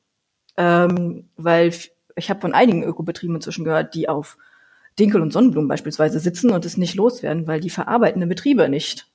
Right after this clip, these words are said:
die Kapazitäten haben. Äh, die haben einen Kontrakt, der kann aber vom Landhandel teilweise gar nicht erfüllt werden. Ähm, und die sich jetzt schon überlegen, dann verkaufe ich es halt konventionell. Dieses Jahr sind die Preise super. <laughs> Also das ist ein bisschen makaber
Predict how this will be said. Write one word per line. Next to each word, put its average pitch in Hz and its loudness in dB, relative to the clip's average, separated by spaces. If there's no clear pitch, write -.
die 147 -16
Kapazitäten 170 0
haben. 135 -8
Äh, 170 4
die 160 -2
haben 196 4
einen 190 2
Kontrakt, 185 0
der 185 2
kann 190 -2
aber 180 2
vom 185 -2
Landhandel 185 0
teilweise 180 0
gar 175 -2
nicht 185 -6
erfüllt 233 2
werden. - -4
Ähm, 185 6
und 175 4
die 170 2
sich 175 0
jetzt 175 -2
schon 190 0
überlegen, 185 4
dann 170 0
verkaufe 160 -4
ich 175 -8
es - -6
halt 175 -6
konventionell. 190 2
Dieses 175 -2
Jahr 170 0
sind 160 -8
die 170 -8
Preise 160 -6
super. 226 -4
<laughs> - 0
Also 185 2
das 175 0
ist 196 2
ein 285 6
bisschen 208 2
makaber 170 -2